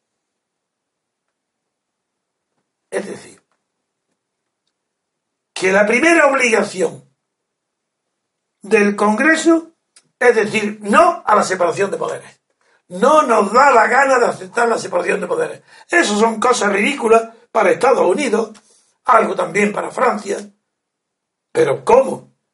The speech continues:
¿Vamos a aceptar nosotros la separación de poderes? Pues no nos da la gana. ¿Por qué?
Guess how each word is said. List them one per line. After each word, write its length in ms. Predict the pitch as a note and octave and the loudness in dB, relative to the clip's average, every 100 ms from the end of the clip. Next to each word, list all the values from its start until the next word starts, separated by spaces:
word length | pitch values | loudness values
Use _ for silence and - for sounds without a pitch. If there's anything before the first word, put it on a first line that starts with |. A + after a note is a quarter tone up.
| _ | _
¿Vamos 280 | - E3 C#4+ | -2 0 2
a 40 | C4+ | 0
aceptar 340 | A3+ G#3+ G#3+ | -4 -4 -4
nosotros 680 | G#3 F3+ F3 G3 F#3 E3+ - _ _ | -2 -2 -2 -2 -2 -4 -4 _ _
la 180 | - F#3 | -4 -4
separación 500 | G#3 G#3 E3+ D#3+ G#3 | -2 -2 -2 -2 -4
de 80 | G3+ | -2
poderes? 320 | G3 G3+ A#3+ - | -2 0 0 -2
Pues 140 | - | -8
no 120 | D3 | -6
nos 140 | F#3 - | -6 -6
da 100 | D#3+ | -6
la 80 | D#3 | -4
gana. 380 | G3+ C4+ D4 - _ _ _ | -4 -4 -10 -14 _ _ _
¿Por 180 | - - | -12 -2
qué? 400 | G#3 B3+ - | 0 0 -2